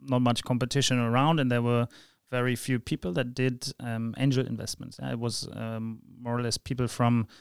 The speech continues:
uh, the first, uh, wave of internet startups around,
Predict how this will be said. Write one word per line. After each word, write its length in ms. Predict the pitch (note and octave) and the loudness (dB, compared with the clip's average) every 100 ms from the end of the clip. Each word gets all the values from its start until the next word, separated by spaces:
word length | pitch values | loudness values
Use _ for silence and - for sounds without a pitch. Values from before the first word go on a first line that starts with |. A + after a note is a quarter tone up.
| _ _ - | _ _ -12
uh, 60 | A#2 | -8
the 120 | A#2 | -4
first, 440 | - C3+ - - | 2 2 2 -2
uh, 220 | B2+ A#2+ A#2 | 0 0 0
wave 380 | A#2+ A#2+ A#2 | 2 2 2
of 140 | A#2+ G2+ | -2 -4
internet 300 | C3+ C3 A#2 | -2 -2 -4
startups 420 | - A2+ A2+ - | -2 -2 -2 -2
around, 360 | A#2+ A2 A2+ | -4 -2 -4